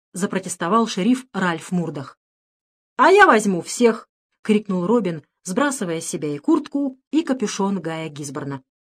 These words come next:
Он сделал немыслимый прыжок в сторону, ударом ножа уложил на повал одного из шерифовых воинов и тут же завладел его луком, стрелами и мечом. «Маленький Джон, ко мне!» —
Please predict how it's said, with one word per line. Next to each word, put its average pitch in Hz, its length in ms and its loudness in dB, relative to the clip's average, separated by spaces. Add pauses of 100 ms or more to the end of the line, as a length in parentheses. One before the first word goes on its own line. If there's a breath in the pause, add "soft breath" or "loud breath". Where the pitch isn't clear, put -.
(280)
Он 330 200 2
сделал 269 440 2
немыслимый 262 640 2
прыжок 240 440 -2
в - 40 -14
сторону, 151 580 -2 (220)
ударом 190 360 0
ножа 175 400 -4 (160)
уложил 233 420 2
на 226 120 2
повал 226 460 0
одного 214 420 0
из 220 80 -4
шерифовых 208 580 -2
воинов 190 480 0 (140)
и 240 80 0
тут 277 240 4
же 214 80 0
завладел 185 460 0
его 151 200 -4
луком, 262 560 2
стрелами 240 540 2
и 220 200 -4
мечом. 170 460 -6 (600)
«Маленький 311 540 4
Джон, 226 360 2 (320)
ко 254 120 6
мне!» — 294 380 4